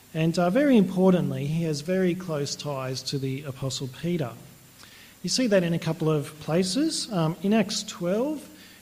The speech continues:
remember the story of Peter's miraculous escape from prison? Well, the place when he goes down the street and then he finds the other believers, the place where he goes to is Mark's mother's house. So Acts twelve verse twelve says, "When this had dawned on him,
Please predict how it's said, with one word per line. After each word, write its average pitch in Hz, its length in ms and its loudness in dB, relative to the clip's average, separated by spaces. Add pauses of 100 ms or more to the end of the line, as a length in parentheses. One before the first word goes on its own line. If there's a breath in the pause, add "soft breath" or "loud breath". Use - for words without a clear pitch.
remember 196 220 0
the 165 100 -2
story 170 380 0
of 156 120 -6
Peter's 160 360 -2
miraculous 151 600 -4
escape 143 400 -4
from 135 240 -6
prison? 160 640 -4 (500 loud breath)
Well, 156 120 -4
the 175 80 -2
place 240 480 -2
when 180 140 0
he 151 180 -2
goes 160 380 -2
down 147 240 -6
the 131 80 -8
street 170 520 -2
and 131 140 -8
then 135 100 -8
he 131 60 -6
finds 151 400 -6
the 147 80 -6
other 131 140 -8
believers, 131 580 -6
the 147 100 -6
place 185 380 -4
where 147 100 -4
he 127 300 -8 (380 loud breath)
goes 226 460 2
to 131 380 -4
is 135 160 -4
Mark's 143 460 -4
mother's 175 380 0
house. 117 500 -10 (200)
So - 140 -6
Acts - 280 -6
twelve 147 340 -4
verse 139 180 -6
twelve 202 380 2
says, 147 220 -4
"When 147 140 -2
this 156 180 -2
had 131 120 -8
dawned 175 320 2
on 175 140 2
him, 233 420 2